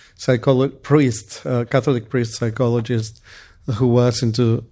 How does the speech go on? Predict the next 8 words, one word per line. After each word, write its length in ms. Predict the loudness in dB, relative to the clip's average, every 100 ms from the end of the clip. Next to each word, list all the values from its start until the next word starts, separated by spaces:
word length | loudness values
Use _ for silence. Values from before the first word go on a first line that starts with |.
| -2
uh, 200 | 2 2
liberation 500 | 2 2 2 2 -2
theology 760 | 2 2 4 2 0 -2 -2 -6 -14 -20 _ -8
in 400 | -2 0 0 0
El 140 | 0
Salvador. 760 | 2 2 2 0 -2 -4 -6 -10 -14 _ -20 -20 -20 _ 0
And, 720 | 2 4 2 2 0 0 0
um, 420 | 2 2 0